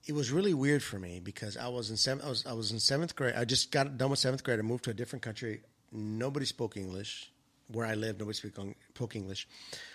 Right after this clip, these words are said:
I'd walk outside, and, um, it was a different feel. The environment was different.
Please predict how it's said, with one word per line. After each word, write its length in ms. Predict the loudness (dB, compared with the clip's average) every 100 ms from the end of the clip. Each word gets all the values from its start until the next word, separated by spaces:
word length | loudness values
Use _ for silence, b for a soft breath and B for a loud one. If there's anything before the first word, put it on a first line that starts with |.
| B
I'd 120 | -6 2
walk 240 | 2 4
outside, 600 | 2 4 4 4 4 0 -6 -6
and, 520 | -2 0 0 -2 -6 -8 -6
um, 480 | -4 -4 -6 -10 -14 _ _ _ _ -8
it 60 |
was 180 | -4 -2
a 40 | -2
different 440 | -2 0 -2 -4 -8 -8
feel. 460 | -4 -2 -2 -2
The 80 | -4
environment 340 | -4 -2 0 -2
was 140 | -4
different. 400 | -2 -2 -4 -10